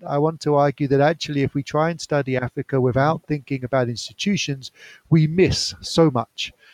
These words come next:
so much of what is going on. And there are very simple ways of making that point, one of which is to talk about the number of states in which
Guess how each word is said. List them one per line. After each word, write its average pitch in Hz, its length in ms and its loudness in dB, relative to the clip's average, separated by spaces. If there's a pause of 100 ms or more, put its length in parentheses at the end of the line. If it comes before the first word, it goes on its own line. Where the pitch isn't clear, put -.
so 190 340 4
much - 420 -4 (240)
of 151 180 0
what 143 140 4
is 123 140 -6
going 120 320 -2
on. 113 140 -8 (460)
And 165 160 -2
there 185 100 2
are 190 60 4
very 233 300 2
simple 208 480 -2
ways 117 500 -2
of 139 200 -6
making 131 340 -6
that 113 200 -4
point, 165 300 0
one 151 280 2
of 127 140 0
which 143 240 0
is 127 100 -4
to - 100 -8
talk 147 280 -2
about 135 260 0
the 131 100 -4
number 131 340 -2
of 120 100 -4
states 139 420 -4
in 123 200 -8
which 131 320 -6